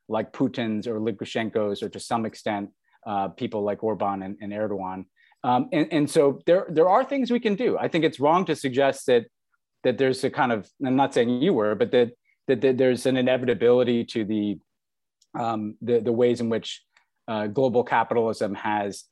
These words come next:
a-, so sufficiently, a-, so, so, so acutely angered people.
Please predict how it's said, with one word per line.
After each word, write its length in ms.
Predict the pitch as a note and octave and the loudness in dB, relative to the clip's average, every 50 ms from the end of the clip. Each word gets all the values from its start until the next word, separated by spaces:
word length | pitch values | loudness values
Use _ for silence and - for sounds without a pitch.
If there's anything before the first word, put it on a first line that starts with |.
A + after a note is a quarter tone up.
| - | -10
a-, 140 | C#3+ - - _ _ - - | -10 -10 -10 _ _ -20 -18
so 300 | - - - C#3+ B2+ A#2+ | -10 -4 0 0 0 0
sufficiently, 600 | - - C#3 B2 - C#3 A#2+ - B2+ A#2+ A2+ F#2+ | -2 -6 -8 -4 -4 -4 -4 -2 -2 -4 -4 -4
a-, 160 | A#2+ C3+ - - | -8 -12 -8 -4
so, 160 | - C3 B2 | -2 0 0
so, 380 | A#2+ - C#3+ B2+ A#2+ A2+ - _ _ | 0 2 2 2 2 2 -2 _ _
so 200 | _ - - C3 | _ -4 0 0
acutely 360 | A#2+ A#2 - C#3 A#2+ G#2 G#2+ G#2 | 0 0 0 -4 -4 -4 -4 -4
angered 300 | A#2 B2+ A2 A2+ G2 - | -4 -4 -4 -4 -6 -6
people. 380 | A2+ G#2 F2 G2 G2 F#2 - | -8 -8 -6 -6 -8 -8 -10